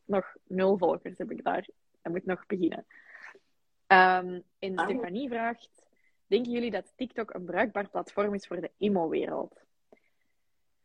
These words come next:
Speaker 1: Stefanie, heb je iets te verkopen? Dan is het bruikbaar. <laughs>
Speaker 2: Ja, heb je klanten? Dan is het bruikbaar. <laughs>
Speaker 1: Ja.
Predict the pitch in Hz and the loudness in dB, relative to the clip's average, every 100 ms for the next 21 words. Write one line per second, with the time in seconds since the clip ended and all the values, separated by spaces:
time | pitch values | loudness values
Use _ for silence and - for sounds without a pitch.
0 | _ _ _ - - 185 - - 190 190 | _ _ _ -20 -12 -10 -10 -8 -6 -6
1 | - _ _ - 214 233 - 220 190 - | -10 _ _ 6 10 10 8 2 0 4
2 | 208 254 - 403 - _ _ _ _ _ | 10 10 8 -2 -2 _ _ _ _ _
3 | _ - 196 196 233 226 196 190 196 180 | _ -8 2 4 4 0 0 2 2 2
4 | 196 180 - - 262 - - - - - | -2 -6 -6 -2 -2 -2 -12 -18 -20 -20
5 | - 294 - - - 170 - 190 190 - | -4 -4 -4 -16 -6 -2 0 0 0 -2
6 | 190 185 190 285 381 - - - 214 214 | 6 8 8 6 2 0 -4 6 6 8
7 | 208 190 175 160 165 160 147 226 - 214 | 2 2 8 8 8 4 4 4 4 2
8 | 240 - 220 196 175 | 0 0 -6 -6 -6